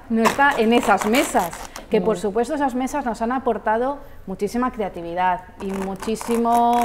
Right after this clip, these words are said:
Speaker 1: muchísima gastronomía escrita, sobre todo, porque eran ellos los que podían escribir, podían llegar a según qué círculos y, y hacía que además, eh, hubiera un, un continuo... Eh, una continua transmisión en, por toda Europa, eh, o en Asia, etcétera, ¿no?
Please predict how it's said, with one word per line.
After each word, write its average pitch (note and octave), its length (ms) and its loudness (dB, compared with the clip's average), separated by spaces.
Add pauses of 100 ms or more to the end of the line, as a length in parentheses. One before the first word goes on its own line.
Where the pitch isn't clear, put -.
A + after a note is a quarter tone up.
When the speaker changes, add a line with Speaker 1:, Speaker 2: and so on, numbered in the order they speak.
Speaker 1:
muchísima A3+ 380 -2
gastronomía G#3+ 460 0
escrita, A#3 460 -2
sobre E3+ 260 -4
todo, A3+ 240 2
porque F3+ 280 -8
eran G#3 220 0
ellos A3 160 -2
los F#3 140 -8
que F#3+ 80 -6
podían F#3 260 -2
escribir, G#3 560 -2 (260)
podían G#3 380 0
llegar G3 400 -2 (320)
a G3+ 80 -4
según G#3 380 -2
qué F#3+ 140 -4
círculos G#3+ 600 0
y, G3 160 0 (140)
y G#3 100 -2
hacía A3 300 2
que A3+ 240 0 (240)
además, G3 500 -2 (280)
eh, F#3 300 -2
hubiera G3 420 2
un, G#3+ 260 0
un A3+ 180 -2
continuo... A3 760 0 (280)
Eh, F3+ 800 -2 (400)
una A#3+ 300 2
continua G3+ 340 0
transmisión A3+ 960 2
en, A3+ 140 -2
por F3+ 300 -6
toda G3 240 -4
Europa, B3+ 1040 2
eh, F#3 500 -4
o F#3+ 120 -6
en F#3+ 120 -6
Asia, A3+ 420 -4
etcétera, F3 400 -10
¿no? G3+ 120 -14